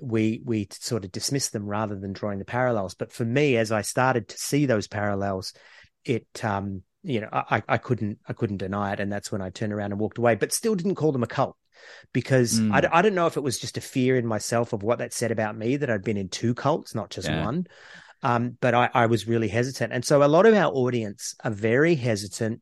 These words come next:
Speaker 1: to refer to their individual Pentecostal church as a cult.
Speaker 2: Mm.
Speaker 1: And maybe that's because theirs wasn't. It's, it's entirely possible that theirs wasn't.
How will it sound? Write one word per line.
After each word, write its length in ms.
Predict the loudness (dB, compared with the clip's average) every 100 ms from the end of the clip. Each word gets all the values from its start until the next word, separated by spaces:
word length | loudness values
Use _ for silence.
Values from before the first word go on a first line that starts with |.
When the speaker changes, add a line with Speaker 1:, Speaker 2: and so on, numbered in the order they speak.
| -14 -20 -20 -6
Speaker 1:
to 160 | 0 2
refer 600 | 2 0 2 4 4 0
to 520 | -2 -2 0 0 -4 -10 -12 -8
their 400 | 2 4 6 4
individual 720 | 2 0 -2 -2 -2 -2 -2
Pentecostal 580 | -4 -4 -4 -6 -6 -10
church 340 | -6 -6 -4
as 200 | -2 0
a 20 |
cult. 280 | 2 2 0 -4
Speaker 2:
Mm. 40 | -12 -4
Speaker 1:
And 200 | 0 4
maybe 260 | 6 6 4
that's 260 | 4 2
because 360 | -2 -6 -6 0
theirs 260 | 0 0 -2
wasn't. 540 | -2 -2 -2 -6 -12 _ _ _ _ _
It's, 240 | -4 -4
it's 240 | -4 -4 -4
entirely 640 | -4 -4 -2 2 4 2 0
possible 480 | -4 -8 -8 -6
that 180 | -6 -4
theirs 200 | -4 -4
wasn't. 380 | -4 -4 -4